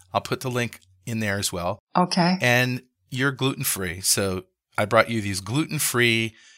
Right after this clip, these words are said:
Speaker 1: ketogenic, no grain crisps that are crispy. They're covered in cinnamon, sugary stuff.
Speaker 2: Yeah.
Speaker 1: Allulose is the sweetener. But she makes bagels and buns and bread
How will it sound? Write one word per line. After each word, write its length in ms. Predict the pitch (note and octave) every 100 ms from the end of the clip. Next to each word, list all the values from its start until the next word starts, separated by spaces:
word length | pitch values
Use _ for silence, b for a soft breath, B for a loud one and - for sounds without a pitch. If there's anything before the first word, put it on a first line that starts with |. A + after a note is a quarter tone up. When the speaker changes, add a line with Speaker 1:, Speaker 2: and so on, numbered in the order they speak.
| b
Speaker 1:
ketogenic, 720 | - C#3+ D3 - A2 G#2+ G#2+
no 180 | G#2+ B2+
grain 560 | C#3+ A#2+ G#2 G#2 G2+ G#2 _ _ _ _ _ -
crisps 720 | - C3+ G2 - - - -
that 160 | A2 G2+
are 80 | G2
crispy. 720 | - - D#3+ - D#3 D3 C#3+
They're 140 | G2+
covered 380 | - - B2+ C3
in 100 | A2
cinnamon, 520 | - - C#3+ C#3 C#3+ C3+
sugary 560 | - - C#3+ C#3+ C#3
stuff. 560 | - - C3 B2 - - _
Speaker 2:
Yeah. 300 | E3 E3+ B2+ B2+
Speaker 1:
Allulose 480 | B2+ A#2 A#2 -
is 140 | A2+ -
the 80 | -
sweetener. 400 | - A2 A2 G#2 _ _
But 100 | -
she 180 | - F3
makes 220 | D#3 C#3
bagels 560 | - C3+ C#3 C#3 C3+ C3
and 160 | G2 -
buns 580 | D3 D3 D3+ D3 - - _ _ _
and 200 | G#2 F#2+
bread 460 | C3+ C#3+ D3 C#3